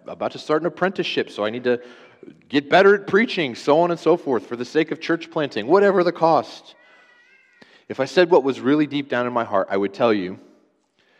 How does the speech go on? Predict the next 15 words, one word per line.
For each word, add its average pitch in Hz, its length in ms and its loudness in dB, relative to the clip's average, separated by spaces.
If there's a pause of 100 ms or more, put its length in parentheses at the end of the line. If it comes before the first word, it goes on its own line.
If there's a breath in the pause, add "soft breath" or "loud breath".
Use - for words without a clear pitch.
(140 soft breath)
that 104 120 -6
God 127 260 -2
needs 110 240 -12
me 98 180 -8
to 95 100 -20
do 82 140 -14
the 73 80 -14
work. - 320 -20 (2500)
I'm 110 200 -4
a 120 40 -6
slave 104 540 -4
to 104 120 -12
the 87 80 -6
work 78 320 -10
machine. 73 400 -16